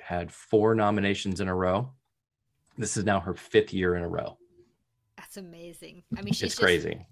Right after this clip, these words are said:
Speaker 2: Um, and this could give,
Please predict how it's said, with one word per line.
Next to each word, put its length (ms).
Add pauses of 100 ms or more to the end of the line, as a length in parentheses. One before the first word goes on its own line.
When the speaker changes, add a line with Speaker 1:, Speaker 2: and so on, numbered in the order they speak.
(460)
Speaker 2:
Um, 280
and 300
this 300
could 420 (240)
give, 480